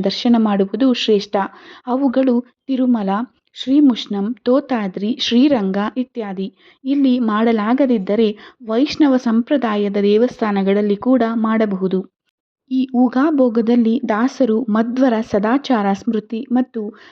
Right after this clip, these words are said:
ಭಾಗವತದ ಭಾಗವತರನ್ನು ಸ್ಮರಿಸಿಕೊಂಡು ನಮ್ಮಂತಹ ಪಾಮರರಿಗೆ ಸಾಧನೆಯ ಮಾರ್ಗವನ್ನ ತೋರಿದ್ದಾರೆ.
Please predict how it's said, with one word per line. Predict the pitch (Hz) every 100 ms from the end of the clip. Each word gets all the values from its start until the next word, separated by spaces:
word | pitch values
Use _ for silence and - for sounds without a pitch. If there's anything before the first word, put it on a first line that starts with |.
| -
ಭಾಗವತದ | 226 226 277 302 269 247 226 208
ಭಾಗವತರನ್ನು | 202 220 269 302 285 233 220 214
ಸ್ಮರಿಸಿಕೊಂಡು | - 226 208 - 208 254 247 226 - - -
ನಮ್ಮಂತಹ | 233 247 277 262 233 220 208
ಪಾಮರರಿಗೆ | - 214 277 285 226 226 233 226
ಸಾಧನೆಯ | 226 226 240 254 240 220
ಮಾರ್ಗವನ್ನ | 208 214 254 247 220 294 233 233
ತೋರಿದ್ದಾರೆ. | 233 226 208 208 196 190